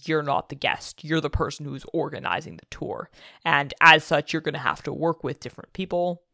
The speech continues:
And when something goes wrong, you're the person who's going to be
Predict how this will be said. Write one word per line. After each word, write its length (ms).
And 220
when 180
something 400
goes 260
wrong, 340
you're 200
the 80
person 360
who's 180
going 200
to 100
be 400